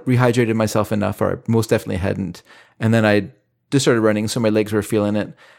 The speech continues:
and I just had the most terrible cramps in both legs, and it was so terrible. I, I had to, like, roll out of bed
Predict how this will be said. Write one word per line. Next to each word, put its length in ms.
and 100
I 80
just 120
had 120
the 40
most 280
terrible 420
cramps 800
in 200
both 320
legs, 520
and 60
it 20
was 120
so 140
terrible. 500
I, 200
I 60
had 160
to, 60
like, 140
roll 300
out 100
of 60
bed 340